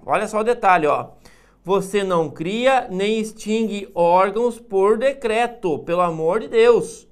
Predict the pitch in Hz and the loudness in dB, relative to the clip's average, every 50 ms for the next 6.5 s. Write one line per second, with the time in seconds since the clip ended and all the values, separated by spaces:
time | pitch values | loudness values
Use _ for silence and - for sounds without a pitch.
0 | _ _ _ _ _ _ _ _ _ _ _ _ - 180 180 180 190 196 196 202 | _ _ _ _ _ _ _ _ _ _ _ _ -4 -4 -4 -2 -2 -2 -2 -2
1 | 196 196 190 175 185 202 196 - - - 226 233 220 185 139 123 117 - 151 147 | 0 0 -2 0 -2 -4 -4 -6 -2 2 4 4 4 2 0 -4 -6 -6 -6 -6
2 | - 165 160 147 151 170 196 202 170 135 151 185 233 285 294 247 - - - _ | -4 -4 -4 -2 -2 -2 -2 -2 -4 0 2 4 6 4 4 2 -2 -14 -20 _
3 | _ _ _ _ _ - 127 143 147 156 190 220 226 226 208 170 127 127 - - | _ _ _ _ _ -12 -8 -6 -2 0 2 4 4 4 2 0 -6 -8 -12 -14
4 | 147 147 - - 180 190 202 190 185 190 214 254 285 269 - - - - 208 208 | -14 -10 -4 -2 0 0 0 -2 -2 0 0 0 -2 -2 -8 -14 -8 -4 0 2
5 | 208 214 220 202 220 226 - - 233 240 254 262 262 - 220 226 226 226 220 226 | 2 2 2 0 -4 -10 -6 -6 -6 -4 -4 -6 -6 -4 -2 0 0 0 -2 -6
6 | 156 - - 151 165 202 208 208 - | -12 -4 0 0 2 0 0 -4 -14